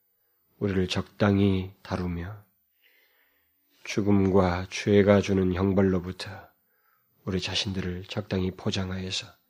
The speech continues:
아무것도 없을 것인 양 이렇게 지금까지 우리는 살아왔습니다. 그러나 부인할 수 없는 사실이요. 지금까지 죽어간 수많은 사람들을 통해서 증명됐던 것처럼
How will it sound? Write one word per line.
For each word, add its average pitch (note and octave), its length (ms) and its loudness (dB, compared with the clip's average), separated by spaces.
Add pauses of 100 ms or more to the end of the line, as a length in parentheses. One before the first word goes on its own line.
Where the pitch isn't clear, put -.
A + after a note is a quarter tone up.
(440)
아무것도 G#2 540 2
없을 G2+ 320 -2
것인 F#2+ 380 -4
양 G2+ 280 -12 (1160)
이렇게 G2+ 200 -2
지금까지 G2 720 0
우리는 F#2 580 -6
살아왔습니다. - 960 -10 (1400)
그러나 F#2+ 260 -4
부인할 G#2+ 400 6
수 - 180 0
없는 G2+ 260 4
사실이요. F#2+ 720 -4 (2500)
지금까지 A2 580 -2
죽어간 A2 500 0
수많은 A2+ 380 4
사람들을 G#2+ 460 2
통해서 G2+ 380 -4
증명됐던 G#2+ 840 0
것처럼 F2+ 420 -16